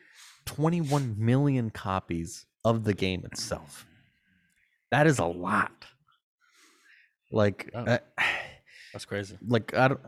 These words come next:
Speaker 2: What,
Speaker 1: I don't even wanna
Speaker 2: sixty
Speaker 1: do the math.
Speaker 2: times
Speaker 1: That's a lot of
Speaker 2: twenty-one million?
Speaker 1: fucking money. And this game has done so phenomenally great.
Speaker 2: Yeah.
Speaker 1: And literally so
Speaker 2: <laughs>
Speaker 1: many companies are, like, dumbfounded as to why that is.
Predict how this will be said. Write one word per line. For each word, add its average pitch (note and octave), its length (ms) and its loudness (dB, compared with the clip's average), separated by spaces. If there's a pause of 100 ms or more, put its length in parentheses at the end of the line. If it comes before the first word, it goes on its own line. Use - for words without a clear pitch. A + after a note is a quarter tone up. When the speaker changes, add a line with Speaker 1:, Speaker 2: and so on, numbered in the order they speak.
(1700)
Speaker 2:
What, A#2+ 160 6
Speaker 1:
I G#2+ 60 8
don't A2 180 8
even G2+ 200 2
wanna G2+ 160 4
Speaker 2:
sixty C3 60 2
Speaker 1:
do A2 120 4
the - 100 6
math. - 20 6
Speaker 2:
times A2+ 200 2
Speaker 1:
That's - 0 -
a G2 40 -6
lot F#2 40 -4
of - 100 -10
Speaker 2:
twenty-one A2+ 360 -2
million? A2 260 -2
Speaker 1:
fucking A2+ 360 -2
money. F#2 360 0 (340)
And G#2+ 260 2
this C3 240 4
game G#2+ 440 2
has G#2+ 260 -4
done G2+ 260 0
so A#2 540 2
phenomenally G#2 840 0
great. A2+ 400 -2 (100)
Speaker 2:
Yeah. A#2+ 140 -4
Speaker 1:
And A2+ 220 4
literally C3+ 260 4
so C#3 320 0
Speaker 2:
<laughs> E3+ 80 0
Speaker 1:
many E3 140 0
companies A2+ 680 -2 (300)
are, A2 280 4
like, G2 220 -4 (160)
dumbfounded F#2+ 640 -2
as E2 200 -6
to - 140 -6
why F#2+ 540 2
that F#2+ 240 0
is. G#2 320 -2